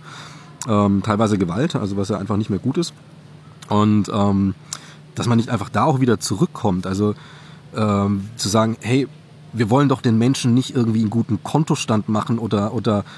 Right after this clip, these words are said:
irgendwie, dass sie das schönere Haus haben als der in Äthiopien, sondern wir wollen einfach, dass sie sich gut fühlen mit dem Leben, das sie haben.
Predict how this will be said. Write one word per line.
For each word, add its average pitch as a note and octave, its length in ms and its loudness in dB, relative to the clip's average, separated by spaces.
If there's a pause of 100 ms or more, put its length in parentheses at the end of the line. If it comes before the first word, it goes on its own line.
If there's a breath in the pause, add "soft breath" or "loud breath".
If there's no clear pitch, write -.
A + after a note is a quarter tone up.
(160 loud breath)
irgendwie, G#2+ 340 2
dass G2+ 140 0
sie A#2 80 0
das G2+ 160 -2
schönere A2+ 420 2
Haus A2 240 0
haben A#2+ 140 2
als G#2 260 -4
der A2 160 0
in A#2 140 -4
Äthiopien, G2+ 580 -2
sondern G2 360 0
wir G2 120 0
wollen G#2+ 200 2
einfach, G#2 260 -6
dass F#2+ 100 -4
sie G2 80 0
sich F#2 300 -8
gut F3 180 0
fühlen B2+ 400 2
mit G#2+ 140 0
dem G2 140 0
Leben, A#2 340 2
das A#2 160 -2
sie G#2 120 -4
haben. B2+ 460 -4